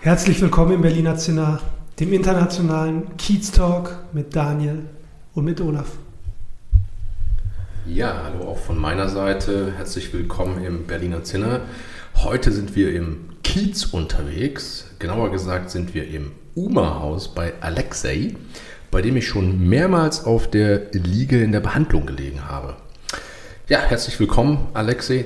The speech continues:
Speaker 2: Danke, dass wir hier bei dir sein dürfen heute. Stell dich doch gern mal vor.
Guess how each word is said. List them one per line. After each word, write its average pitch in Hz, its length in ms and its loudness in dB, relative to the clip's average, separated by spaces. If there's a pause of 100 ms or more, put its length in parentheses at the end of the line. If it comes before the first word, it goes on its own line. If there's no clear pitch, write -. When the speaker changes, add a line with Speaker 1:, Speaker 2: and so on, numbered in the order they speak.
Speaker 2:
Danke, 117 220 4
dass - 220 6
wir 95 80 4
hier 90 340 2
bei 90 120 4
dir 127 360 6
sein 131 240 4
dürfen 113 380 2
heute. 120 440 2 (560)
Stell - 280 -4
dich 107 100 0
doch - 140 -4
gern 85 160 0
mal 78 120 0
vor. - 440 0